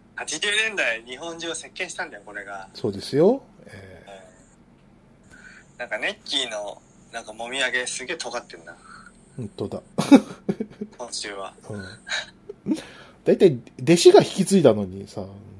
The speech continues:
Speaker 2: ね。
Speaker 1: うん。
Speaker 2: 弟子いなくなっちゃってね。うん。
Speaker 1: 弟子なんか、生きてないよね。
Speaker 2: いや、Twitterではいるよ、ちゃんと。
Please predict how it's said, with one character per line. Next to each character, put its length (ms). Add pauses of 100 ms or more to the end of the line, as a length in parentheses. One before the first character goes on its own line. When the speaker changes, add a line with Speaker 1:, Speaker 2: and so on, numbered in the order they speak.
(260)
Speaker 2:
ね。 160
Speaker 1:
う 1000
ん。 40
Speaker 2:
弟 120
子 140
い 40
な 120
く 80
な 80
っ 20
ち 80
ゃ 40
っ 20
て 120
ね。 240 (140)
う 40
ん。 180
Speaker 1:
弟 60 (260)
子 260
な 100
ん 100
か、 340 (400)
生 100
き 120
て 200
な 140
い 60
よ 80
ね。 100 (840)
Speaker 2:
い 60
や、 160
Twitter 400
で 60
は 100
い 80
る 80
よ、 120
ち 100
ゃ 60
ん 80
と。 200